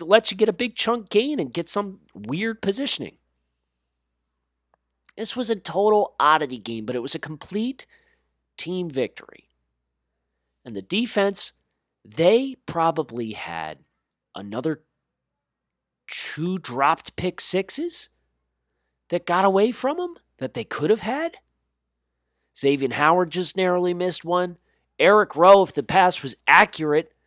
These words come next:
he would have ran it back for a touchdown. Kyle Van Noy came up one yard short on his run back of a fumble on a strip sack. The Rams up front could not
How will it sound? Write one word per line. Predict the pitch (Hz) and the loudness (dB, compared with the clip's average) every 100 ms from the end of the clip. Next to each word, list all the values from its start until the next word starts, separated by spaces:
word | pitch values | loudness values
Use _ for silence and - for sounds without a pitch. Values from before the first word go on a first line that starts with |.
| _ _ - | _ _ -4
he | 196 | 2
would | 196 | 4
have | 185 | 4
ran | 170 175 | 4 2
it | 160 | 4
back | 175 180 | 2 2
for | - 190 | -2 -4
a | |
touchdown. | - 214 - - 82 60 _ _ _ - | 2 2 2 -6 -8 -12 _ _ _ 4
Kyle | 151 165 | 6 8
Van | 160 170 | 6 0
Noy | 156 165 | 0 0
came | 190 160 156 | 0 -2 0
up | 139 - | 0 -2
one | 110 151 | -4 -2
yard | 151 151 147 | 2 2 2
short | - 156 175 - | -2 -2 -2 -4
on | 117 | -8
his | 110 139 143 | -4 -4 -2
run | 143 160 | 0 0
back | 151 147 156 | 2 2 2
of | 151 | -4
a | 147 | -4
fumble | - 156 156 156 | 0 0 2 0
on | 156 | 0
a | 156 | -2
strip | - 170 165 | -2 -4 -2
sack. | 165 156 170 _ _ _ _ _ _ _ _ _ _ _ | -2 -2 -4 _ _ _ _ _ _ _ _ _ _ _
The | 160 | 0
Rams | 156 156 190 233 262 - | 2 4 4 2 0 -4
up | - 190 - | 2 2 0
front | - 170 107 90 _ _ _ _ _ _ - | -4 0 0 -2 _ _ _ _ _ _ -12
could | 135 104 | -6 -6
not | 104 120 147 160 - | -4 0 2 2 -2